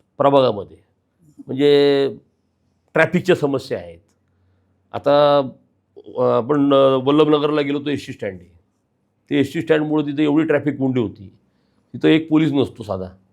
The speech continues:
मग तिथं ते बस वळती, त्याला वळायला पण नीट जागा नाही आहे. आज तिथला जो अंडरपास आहे, अ, तिथं आपण टर्न मारतो वल्लभनगरकडं,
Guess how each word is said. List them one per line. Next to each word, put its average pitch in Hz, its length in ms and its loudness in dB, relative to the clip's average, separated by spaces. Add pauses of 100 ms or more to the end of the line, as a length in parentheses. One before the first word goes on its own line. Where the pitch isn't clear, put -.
(420)
मग 113 140 -8
तिथं 139 240 0
ते 156 80 4
बस 151 380 2
वळती, 147 400 2
त्याला 147 200 2
वळायला 151 320 4
पण 151 180 2
नीट 139 160 -2
जागा 110 220 0
नाही 92 160 -10
आहे. 85 240 -20 (640)
आज 131 120 -4
तिथला 151 300 2
जो 160 80 4
अंडरपास 151 560 4
आहे, 117 200 2 (880)
अ, 107 320 -2 (220)
तिथं 127 160 -2
आपण 143 200 2
टर्न 156 200 2
मारतो 131 360 2
वल्लभनगरकडं, 110 840 -2